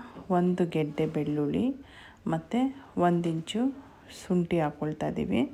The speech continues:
ಇದಾದ ನಂತರ ಕೊತ್ತಂಬರಿ ಸೊಪ್ಪು ಒಂದು ಸ್ವಲ್ಪ, ಲವಂಗ ಒಂದು ಐದಾರು, ಚಕ್ಕೆ ಒಂದು ಮೂರ್ನಾಲ್ಕು ಪೀಸು ಮತ್ತು ತೆಂಗಿನಕಾಯಿ ಎರಡರಿಂದ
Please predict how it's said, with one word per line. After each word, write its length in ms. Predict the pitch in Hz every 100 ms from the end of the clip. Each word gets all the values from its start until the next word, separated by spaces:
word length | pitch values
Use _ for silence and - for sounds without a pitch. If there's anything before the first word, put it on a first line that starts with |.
| - - - - - 175
ಇದಾದ 280 | 170 160 170 160
ನಂತರ 280 | 156 - 190 233 240 - -
ಕೊತ್ತಂಬರಿ 440 | 180 - 190 185 180
ಸೊಪ್ಪು 300 | - 160 - 220 175
ಒಂದು 140 | 156 -
ಸ್ವಲ್ಪ, 360 | 147 143 - 220 269 277 - 190
ಲವಂಗ 400 | 180 180 170 170 175 175
ಒಂದು 140 | 156 156
ಐದಾರು, 420 | 156 156 156 180 254 269 - - - - - -
ಚಕ್ಕೆ 320 | 175 - - 175 170
ಒಂದು 140 | 160 156
ಮೂರ್ನಾಲ್ಕು 380 | 160 156 147 - -
ಪೀಸು 340 | 147 147 - 208 190
ಮತ್ತು 280 | 180 - 233 247 - - -
ತೆಂಗಿನಕಾಯಿ 840 | 160 156 170 165 - 156 156 214 285 - - - - - - - - - -
ಎರಡರಿಂದ 580 | 180 170 165 170 160 160